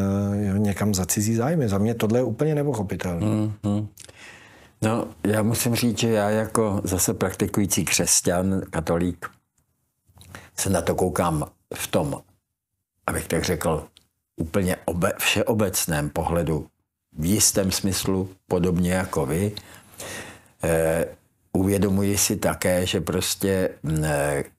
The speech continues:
Speaker 2: všichni jsme smrtelní jednak a jednak, že, mm, eh,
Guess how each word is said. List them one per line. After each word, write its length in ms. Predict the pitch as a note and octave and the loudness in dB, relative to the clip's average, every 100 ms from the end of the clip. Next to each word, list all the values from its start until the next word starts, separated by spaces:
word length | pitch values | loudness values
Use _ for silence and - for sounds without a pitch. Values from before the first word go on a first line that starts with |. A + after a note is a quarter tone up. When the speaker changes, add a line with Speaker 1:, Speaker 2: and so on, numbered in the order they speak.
| _ - | _ -6
Speaker 2:
všichni 360 | - D#2+ F2 | -4 -2 -2
jsme 160 | - E2 | -2 -2
smrtelní 880 | - F2+ - A2 A2+ A#2 B2 C#3 - _ | -2 -2 0 0 2 2 2 0 -4 _
jednak 560 | F2+ G2 G#2 A2+ A#2+ - | -2 0 0 -2 -2 -2
a 20 | |
jednak, 600 | F#2 G2 F#2 A2 G#2+ - - - - - - - - | 0 0 0 -2 -4 -8 -14 -20 -20 -20 -16 -12 -6
že, 720 | F2 F2 F2 G2 G2 G2 G2 - - - E2+ | -2 0 2 4 2 2 0 -4 -14 -8 -2
mm, 260 | E2+ E2 | 0 2
eh, 380 | D#2+ D#2 D2+ | 0 0 0